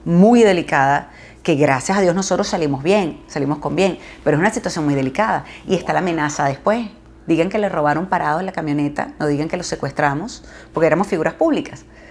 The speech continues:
Por, eh, y tan sencillo como esto, parecían muy, eh, friendly, muy amigables por un momento, pero fueron muy claros.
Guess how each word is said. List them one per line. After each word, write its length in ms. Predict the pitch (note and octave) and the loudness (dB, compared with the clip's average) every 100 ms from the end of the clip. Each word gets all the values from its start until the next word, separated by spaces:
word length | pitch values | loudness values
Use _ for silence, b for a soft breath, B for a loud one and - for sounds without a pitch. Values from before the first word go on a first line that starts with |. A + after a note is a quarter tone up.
| B B B B B | B B B B B
Por, 220 | - F3 E3+ | 2 4 4
eh, 480 | - F3+ D#3+ D3+ - | 0 2 4 2 0
y 140 | E3 - - | -6 -8 0
tan 220 | E3+ D#3+ | 2 2
sencillo 480 | F3 D#3+ E3+ E3+ G3 | 0 -2 0 0 0
como 200 | B3+ G#3 | 2 2
esto, 340 | F#3 F#3 - | 0 0 0
parecían 500 | E3+ C#3+ - D#3+ E3 | 2 0 0 0 2
muy, 720 | G3+ G#3 G#3+ A3+ G#3+ E3+ - - D2+ - - - - | 2 0 0 0 -2 -6 -12 -18 -20 -20 -20 -20 -8
eh, 120 | D3 | -8
friendly, 420 | C#3 A#3 A3 F#3+ A#3+ | 0 4 4 4 2
muy 140 | F3 | 2
amigables 540 | E3+ G3 F3+ F3 G#3+ | 2 4 4 4 2
por 180 | G#3+ G3 | 0 -2
un 100 | D#3+ | 0
momento, 520 | E3+ A3 A3 E3+ - - B B B B B B - | -2 0 -2 -4 -8 -10 B B B B B B 2
pero 200 | E3+ D3+ | 4 4
fueron 260 | D3 C3+ D3 | 0 -2 0
muy 100 | G3+ | 0
claros. 580 | G#3+ G#3 A#3 E3 - | 2 4 2 -4 -14